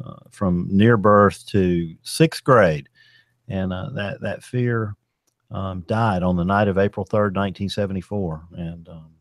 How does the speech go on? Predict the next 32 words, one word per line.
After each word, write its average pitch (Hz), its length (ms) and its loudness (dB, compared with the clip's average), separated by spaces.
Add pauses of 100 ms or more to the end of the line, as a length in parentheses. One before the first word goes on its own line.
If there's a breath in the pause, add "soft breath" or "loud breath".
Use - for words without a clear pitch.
(120)
after 92 520 -8
living 123 380 4
through 131 200 2
that 123 220 6
night, 98 320 0
we 98 120 -2
didn't 87 460 -4
get 90 180 -8
hit, 92 240 -8
luckily, 92 340 -8
where 87 160 -6
I 117 80 2
lived, 87 400 -2
but - 160 -4 (420 loud breath)
it 117 120 2
was 101 160 0
such 160 280 4
a 151 60 6
petrifying 95 680 0
night 80 400 -8 (100)
that, 85 240 -6
um, 113 380 -16
I 110 100 -2
never 127 560 2
really 135 240 0
was 120 160 -2
scared 117 260 4
of 117 60 4
the 117 80 0
weather 123 280 2
again. 113 400 2
So 85 280 0